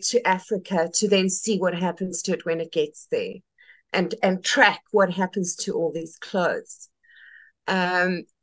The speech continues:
one of the other conversations we were having is the one around schools. So could we create a global map of, of, uh, where schools are teaching upcycling, where they aren't teaching upcycling, and how do we change that?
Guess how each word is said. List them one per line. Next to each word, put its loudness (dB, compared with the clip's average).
one 6
of 0
the 0
other 4
conversations 0
we -2
were 2
having 0
is -2
the -6
one 2
around 0
schools. -10
So 6
could 4
we 0
create 4
a -8
global 4
map 2
of, 0
of, 2
uh, 4
where 12
schools 4
are 6
teaching -2
upcycling, 2
where 2
they -2
aren't 2
teaching -2
upcycling, 4
and -2
how 0
do 2
we -6
change 0
that? -14